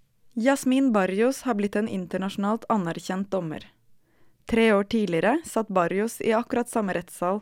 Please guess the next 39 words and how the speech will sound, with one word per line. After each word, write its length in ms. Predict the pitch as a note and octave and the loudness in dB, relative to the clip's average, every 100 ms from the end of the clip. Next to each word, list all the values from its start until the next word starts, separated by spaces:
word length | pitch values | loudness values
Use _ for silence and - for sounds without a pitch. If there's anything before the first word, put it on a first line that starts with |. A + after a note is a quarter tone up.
| - | -6
og 80 | G3 | -8
for 100 | G#3+ | -2
første 300 | B3+ B3 - | -2 0 -2
gang 220 | F#3 F3+ G3 | 0 0 -2
i 60 | F#3 | -2
verdenshistorien 840 | E3 F3 E3+ F#3 - F3+ G3 C#4 C#4 G#3+ | -2 -2 -6 -8 -6 -4 -2 -2 -4 -2
ble 140 | A3 A3 | -2 0
to 220 | - A3 A#3 | -2 0 2
militære 460 | A#3 A#3 F#3+ F3 G3 | 0 0 0 0 0
ledere 380 | F#3+ E3 E3+ F3 | 0 -2 -4 -2
dømt 460 | F3+ G#3+ G#3+ - | -2 -2 -6 -12
for 240 | - G3 G3 | -6 -4 -4
folkemord 640 | A3 G3 - E3 F#3 G#3+ | -4 -4 -6 -8 -6 -6
for 160 | - G3+ | -6 -4
en 80 | G3+ | -2
nasjonal 420 | G3+ G#3 F3+ F3 | -4 -4 -4 -6
domstol. 480 | E3 E3 D#3 - - - _ _ _ _ - _ _ - _ G#3 | -6 -8 -12 -12 -12 -14 _ _ _ _ -20 _ _ -20 _ 0
Men 160 | A#3 | 0
folkemorddommen 960 | A3+ C4 A3 F#3+ F3+ F3 F3 F3+ G3 - _ | 2 0 0 -6 -6 -4 -4 -2 -4 -6 _
rørte 320 | G#3 G#3+ G3 F3 | -2 -2 -2 -4
ved 160 | F3+ | -4
for 160 | F#3+ F#3+ | -4 -6
mange 220 | E3+ F3 | -4 -6
interesser, 580 | E3+ F#3 E3 - F#3+ G3 - _ _ - | -6 -6 -6 -8 -10 -10 -20 _ _ -6
og 80 | F#3+ | -2
ble 100 | G#3+ | 0
ikke 240 | A#3+ - F#3+ | -2 -2 -4
akseptert 560 | - G#3 - G#3 G#3+ | -4 -8 -4 -2 -2
av 160 | G#3 F3+ | -4 -4
landets 320 | E3 E3 - | -6 -8 -8
militære 600 | F#3 G3 G3 E3+ F3+ G#3 A3+ | -8 -8 -8 -8 -6 -8 -6
og 180 | G#3 G3 | -4 -4
økonomiske 640 | G3+ F#3 E3+ E3+ - F3+ | -6 -6 -8 -10 -10 -10
elite. 400 | F3 F3 - - _ - _ _ - _ _ _ _ | -8 -12 -14 -16 _ -20 _ _ -20 _ _ _ _
Ti 220 | - G#3+ | -4 0
dager 320 | G#3+ F#3+ G3 G3 | 0 0 -2 -2
etter 80 | |
dommen 320 | F#3 F3+ F3+ F#3+ | -2 -2 -2 -6
falt, 480 | F#3 G#3+ C4+ - | -4 -4 -6 -14